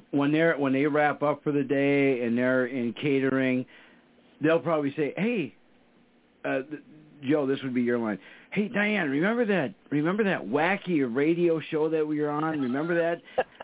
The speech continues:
Remember, remember that?" And th-, the guy won't stop calling me. "Do you have the same experience?" And then Diane, your line would be like, "Well, yeah, but the guy doesn't know what a time zone is. He keeps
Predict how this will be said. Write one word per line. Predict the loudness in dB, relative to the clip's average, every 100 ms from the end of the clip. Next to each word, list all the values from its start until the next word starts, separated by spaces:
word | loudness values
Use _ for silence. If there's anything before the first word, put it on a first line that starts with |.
| -8 -8 -4
Remember, | 0 2 2 2 -2 -2
remember | 0 0 0
that?" | 0 -2 -6 -20 -14 -2
And | 2 2 2 -4 -12 -8
th-, | -4 -2
the |
guy | 0 0 0 0 0
won't | 0 2 0 0
stop | -2 -2 -2 -4
calling | -2 2 2 2
me. | 2 2 0 -4 -6
"Do | 0
you | 2
have | 2 0
the | -2 -4
same | 0 0 0
experience?" | -2 -4 -4 0 0 0 -4 -8 -4 -4 0
And | 0
then | 2
Diane, | 2 2 2
your | 2
line | 2 2
would | 2
be | 2
like, | 2 2 0 -10 -20 -20 -20 _ _
"Well, | 0 2 2
yeah, | 2 2 2
but | 0 -2
the | -2
guy | 0 0 2
doesn't | 0 0 0
know | 2
what | 2 0
a |
time | -4 -4 0 2 2
zone | 2 0 0
is. | 0 -2
He | -6 -2
keeps | 0